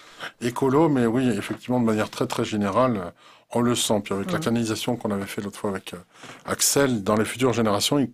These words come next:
Speaker 1: ne comprendront même pas comment on a pu laisser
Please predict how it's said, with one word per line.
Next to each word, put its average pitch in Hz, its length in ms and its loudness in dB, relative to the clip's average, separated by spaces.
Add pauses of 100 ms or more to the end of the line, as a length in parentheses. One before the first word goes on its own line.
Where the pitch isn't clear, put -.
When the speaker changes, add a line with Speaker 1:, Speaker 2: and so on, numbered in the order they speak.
(100)
Speaker 1:
ne 113 80 0
comprendront 110 480 -2
même 127 240 2
pas 139 240 0 (500)
comment 131 320 4
on 110 140 4
a 98 80 0
pu - 240 -6
laisser 123 540 0